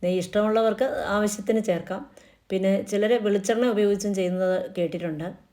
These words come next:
ഇനി ഇതിലേക്ക് നമ്മൾ തയ്യാറാക്കി വെച്ചിട്ടുള്ള, ആ, ബാറ്റർ ഒഴിച്ച് കൊടുത്ത് നന്നായിട്ട് ഇളക്കി കൊടുക്കണം. ഇനിയാണ് നന്നായിട്ട് ഇളക്കേണ്ടത്. ശർക്കര ചേർത്ത് കഴിഞ്ഞാൽ പെട്ടെന്നാണ്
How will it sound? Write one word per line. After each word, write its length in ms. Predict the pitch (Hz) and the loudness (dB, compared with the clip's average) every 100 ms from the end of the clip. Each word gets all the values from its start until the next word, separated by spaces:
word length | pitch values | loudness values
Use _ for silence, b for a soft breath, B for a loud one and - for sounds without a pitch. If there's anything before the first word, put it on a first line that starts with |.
| _ _ _ _ _ _ _ _ _ _ - | _ _ _ _ _ _ _ _ _ _ -10
ഇനി 120 | 196 | -4
ഇതിലേക്ക് 360 | 202 196 202 208 | 0 0 0 -2
നമ്മൾ 200 | 202 202 | 0 2
തയ്യാറാക്കി 540 | 202 196 190 190 190 | 2 4 4 2 0
വെച്ചിട്ടുള്ള, 540 | 190 196 190 180 214 240 b b b - | -2 -2 -4 -2 -4 -6 b b b -10
ആ, 180 | 175 175 | -6 -2
ബാറ്റർ 400 | 170 180 175 190 | 2 2 2 0
ഒഴിച്ച് 400 | 190 185 175 190 | 0 0 -2 -2
കൊടുത്ത് 300 | 175 170 190 196 | -2 -2 -4 -4
നന്നായിട്ട് 600 | 175 175 175 185 196 202 | -4 -2 -2 2 2 4
ഇളക്കി 260 | 202 180 185 | 2 0 -4
കൊടുക്കണം. 500 | 175 170 175 214 294 | -2 -2 -2 -4 -4
ഇനിയാണ് 440 | 175 185 208 220 | -2 2 4 4
നന്നായിട്ട് 460 | 214 196 196 196 190 | 2 4 4 4 2
ഇളക്കേണ്ടത്. 540 | 175 180 175 175 190 B B B | 0 0 0 -2 -4 B B B
ശർക്കര 340 | - 185 208 208 | -4 0 4 6
ചേർത്ത് 300 | 208 196 208 | 6 4 2
കഴിഞ്ഞാൽ 420 | 196 190 196 208 | 2 4 4 4
പെട്ടെന്നാണ് 800 | 202 180 - 208 214 196 180 | 2 -2 2 2 4 2 2